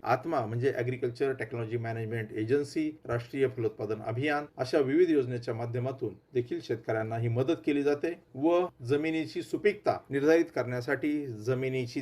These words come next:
तपासणी करण्यासाठी, सॉइल हेल्थ व फर्टिलिटी काढण्यासाठी देखील मोठ्या प्रमाणात योजना जी आहे ते राबवण्यात येते. अशा विविध योजनांच्या माध्यमातून शेतकरी समृद्ध करणे, त्याचं उत्पन्न वाढवणे,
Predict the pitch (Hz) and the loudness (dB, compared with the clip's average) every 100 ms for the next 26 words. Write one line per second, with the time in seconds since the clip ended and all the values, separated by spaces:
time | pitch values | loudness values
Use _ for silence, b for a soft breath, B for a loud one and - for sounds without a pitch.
0 | 120 120 151 151 151 - 117 120 135 131 | -4 0 0 0 -2 -4 -6 -4 -2 -2
1 | 110 - 139 147 147 139 143 135 - 123 | -4 -2 4 4 4 4 4 2 -6 -6
2 | 123 123 120 156 147 107 - - 117 123 | 2 2 4 2 0 -2 -8 -2 0 0
3 | 127 123 117 117 117 - 147 131 117 120 | 0 0 0 0 0 2 0 0 -2 -2
4 | 135 135 113 117 107 113 120 123 101 - | -2 -2 -4 -4 -2 0 2 0 -6 -6
5 | 110 113 104 107 107 113 110 107 - 110 | -4 -2 -2 -2 -2 2 2 2 -2 -4
6 | 101 107 107 147 151 98 - - 123 160 | 0 0 -2 -4 -4 -6 -6 -6 0 2
7 | 135 160 196 160 131 131 123 131 120 117 | 4 2 4 4 2 -2 -4 -6 -4 -2
8 | 120 117 135 135 - 131 123 131 123 120 | -2 -2 -4 -8 -2 -2 0 0 0 0
9 | 117 117 160 160 - 101 101 95 - - | 0 2 4 4 4 0 -6 -10 -12 -4
10 | 123 135 127 - 120 165 180 165 127 107 | -2 0 0 0 -4 -2 2 6 6 4
11 | 107 98 | -2 -6